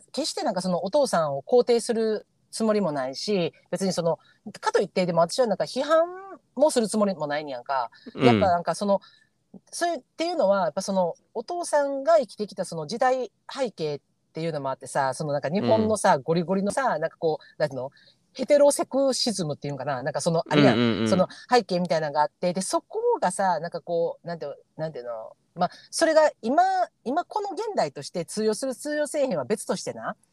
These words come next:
Speaker 2: うんうんうん。
Speaker 1: その時代を自分らが生きてきて、まあ、それで自分を鼓舞して生きてきたっていうのも事実よな。多分お父さんとそこに続いたお母さんもさ。
Speaker 2: うん。はいはいはい。
Speaker 1: だからさ、なんかその、なんていうかな、えっと、私的には、なんか、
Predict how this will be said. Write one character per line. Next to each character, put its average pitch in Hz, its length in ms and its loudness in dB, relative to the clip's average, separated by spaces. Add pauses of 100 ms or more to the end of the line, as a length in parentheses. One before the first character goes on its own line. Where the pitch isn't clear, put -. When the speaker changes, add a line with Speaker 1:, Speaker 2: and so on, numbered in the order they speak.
(140)
Speaker 2:
う - 20 0
ん - 20 0
う 143 40 6
ん 127 40 8
う - 40 8
ん。 - 20 4
Speaker 1:
そ 98 60 2
の 110 40 2
時 110 120 2
代 - 240 6
を 285 60 -2 (120)
自 190 140 -6
分 233 120 0
ら 226 80 4
が 175 160 0
生 185 120 -8
き 196 100 -12
て 214 140 -6
き 202 100 -12
て、 196 180 0
ま 180 120 0
あ、 - 20 -2
そ - 160 -4
れ 403 80 0
で 370 80 -2
自 214 180 -2
分 226 140 4
を 233 80 6
鼓 381 160 0
舞 277 80 4
し - 80 -6
て 165 80 -4
生 151 60 -2
き - 80 -16
て 202 100 -4
き - 80 -16
た 220 120 4
っ - 40 -6
て - 120 -6
い - 20 -2
う 139 40 -4
の 135 60 -4
も 131 80 -6
事 202 140 0
実 160 240 -2
よ 165 80 -2
な。 349 100 0
多 247 100 -2
分 170 120 -2
お 165 80 0
父 180 160 4
さ 143 200 2
ん 135 120 -8
と 311 340 6 (220)
そ - 140 -8
こ 226 60 -4
に 180 100 -4
続 127 140 6
い 113 120 6
た - 100 0
お 160 60 -8
母 175 220 4
さ 143 120 -6
ん 127 80 -10
も 135 80 -16
さ。 147 200 -8 (300)
Speaker 2:
う 147 40 8
ん。 - 20 10
は 113 60 8
い 110 40 4
は 123 60 2
い - 20 4
は 107 60 4
い。 98 60 -2
Speaker 1:
だ 90 80 -4
か - 0 -
ら 87 140 -10
さ、 - 40 -20 (220)
な 202 80 -4
ん - 20 -10
か 185 60 -10
そ 214 100 -6
の、 208 240 0 (480)
な 208 140 -6
ん 220 60 -14
て - 240 -14
い - 20 -8
う 156 80 -10
か 143 120 -8
な、 135 340 -12 (140)
え 147 120 -2
っ 143 60 -4 (100)
と、 143 260 -2
私 220 240 -2
的 302 220 0
に 415 80 -2
は、 214 440 4
な 170 120 -6
ん - 20 -6
か、 131 320 -8